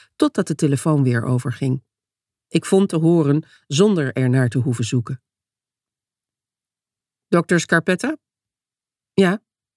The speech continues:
Ik reikte naar mijn lamp en deed het licht aan. Het was half drie 's nachts. Ik kon mijn hartslag dwars door mijn ribben heen voelen.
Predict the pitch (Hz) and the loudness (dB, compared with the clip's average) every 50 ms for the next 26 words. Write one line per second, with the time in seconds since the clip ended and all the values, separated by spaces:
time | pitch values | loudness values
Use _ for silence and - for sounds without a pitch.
0 | _ _ _ _ _ _ _ _ _ - - - _ - 196 - 208 214 247 254 | _ _ _ _ _ _ _ _ _ -20 -20 -6 _ -2 0 2 2 2 2 2
1 | - 269 226 185 151 139 127 127 139 147 123 117 123 127 - 135 131 135 131 127 | 0 0 2 2 2 2 4 4 4 2 2 2 0 0 0 0 0 2 0 0
2 | 131 127 - 131 123 - - - 117 113 135 135 - _ _ _ _ - 147 - | -2 -2 -2 -2 -2 -2 -2 -4 -4 -4 -6 -8 -12 _ _ _ _ -4 -2 0
3 | 147 139 - 175 151 143 127 - - - 135 127 - - 135 123 120 - - - | 0 0 0 0 0 0 0 -2 -4 -4 -4 -4 -2 -2 -2 -2 -2 -4 -8 -16
4 | - _ _ - - - - - _ - 190 - 214 196 190 180 170 156 143 185 | -18 _ _ -20 -20 -20 -20 -10 _ -4 0 0 2 2 2 2 2 2 0 -2
5 | 196 - - - 147 139 - - 135 131 151 160 185 175 - 156 139 135 131 127 | -2 -4 -2 -2 -2 -2 -2 -2 -2 0 0 0 -2 -2 -2 -2 0 2 2 2
6 | 127 127 123 143 147 131 127 123 143 135 135 131 120 - 127 123 120 - - | 2 2 2 2 2 2 2 0 0 0 0 -2 -2 -4 -6 -6 -6 -8 -10